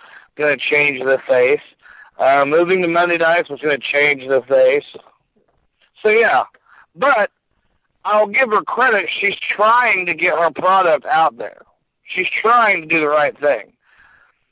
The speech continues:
But you don't go to the troops and say, "Hey, I got something to tell you, but I can't tell you."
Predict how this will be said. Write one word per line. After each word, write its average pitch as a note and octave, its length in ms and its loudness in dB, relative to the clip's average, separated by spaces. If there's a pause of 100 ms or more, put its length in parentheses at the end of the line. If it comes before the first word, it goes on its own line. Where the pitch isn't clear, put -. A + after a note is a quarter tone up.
(240)
But F3+ 340 0 (760)
you G#3 180 -2
don't B3 260 0
go G#3+ 240 4
to F#3 60 -2
the E3 120 -2
troops F#3 560 0 (140)
and D#3+ 220 -4
say, D#3+ 220 0
"Hey, E3+ 160 0
I F3 100 2
got F3 180 0
something E3 240 -4
to - 40 -20
tell E3+ 180 2
you, D3 100 0
but C3+ 100 0
I B2+ 60 -4
can't D3 220 -6
tell D3 180 2
you." A2 140 -8